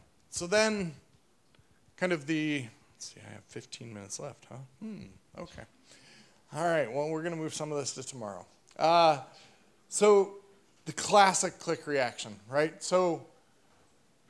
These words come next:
is this, just out of curiosity, we'll see how many of you know your literature really well. So Sharpless and Meldau, or Sharpless wrote the, the click chemistry paper, right? Was this the reaction he was referring to when he wrote the paper?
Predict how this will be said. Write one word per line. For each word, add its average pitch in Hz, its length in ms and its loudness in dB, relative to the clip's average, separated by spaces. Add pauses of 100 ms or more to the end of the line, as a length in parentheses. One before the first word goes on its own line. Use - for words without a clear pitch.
(240)
is 160 180 -2
this, 262 300 -2
just 190 380 0
out 160 180 0
of 156 80 -4
curiosity, 147 640 -2
we'll 123 100 -10
see 143 160 -10
how 135 160 -8
many 139 220 -10
of 127 120 -8
you 127 160 -8
know 131 60 -6
your 123 180 -8
literature 127 460 -8
really 117 240 -8
well. 113 240 -6 (480)
So 170 240 2
Sharpless 208 580 4
and 160 140 -4
Meldau, 156 420 2
or 135 160 2
Sharpless 165 520 -4
wrote 156 280 0
the, 135 360 0
the 135 80 -10
click 151 260 -6
chemistry 135 420 -4
paper, 123 360 -6
right? 123 260 -4 (640)
Was 139 180 -4
this 196 180 0
the 196 100 -6
reaction 160 480 0
he 160 60 -6
was 139 160 -8
referring 135 420 -8
to 139 160 -10
when 135 100 -6
he 123 60 -10
wrote 123 240 -6
the 135 80 -10
paper? 120 380 -12